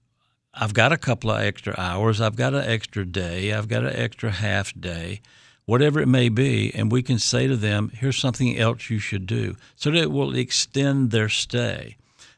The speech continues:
The other thing is, so many people will come to Connecticut for the very first time, and they may see Connecticut as a visitor and may come back here to live, to open a business,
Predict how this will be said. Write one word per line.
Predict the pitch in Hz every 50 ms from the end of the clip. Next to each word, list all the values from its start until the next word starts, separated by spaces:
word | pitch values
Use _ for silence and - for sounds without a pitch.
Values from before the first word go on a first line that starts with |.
| _ -
The | 143 170
other | - - 330 311
thing | - - - 190 160 139 123
is, | 117 104 98 95 95 95 - - _ _ _ _ _ _ _ _ _ _ _
so | - - - - - 170 185
many | 185 180 170 160 147
people | - - 156 143 - 131 117
will | 117 110 104
come | - - 135 135 143 131
to | 139
Connecticut | 123 - 131 117 110 101 92 95 101 - 98 - - - - _ _ _ _ _ _ _ _ -
for | 110
the | 104 110
very | 95 104 113 117 117 113
first | 107 - - 113 110 - - -
time, | - 123 120 110 98 90 98 104
and | 107 107
they | 120 123
may | 123 120 117
see | - - - - 160 165
Connecticut | - - 147 131 131 123 117 113 - 113 110 -
as | - 110 107 104 101
a | 98 95
visitor | 90 90 95 120 139 147 127 117 101 - - - 90 90 92 98 - _ _ _ -
and | - 107 110
may | 107 107 107
come | 107 - 117 117 117 110
back | 110 107 107 110 -
here | - 107 104 101 101 98 98 98 -
to | 104
live, | 98 92 90 90 85 80 92 117 131 131 - _ _ _ _ _ -
to | - 113
open | 117 117 113 107 - 117 110
a | 107 98
business, | 92 85 98 87 85 - - 87 92 107 107 -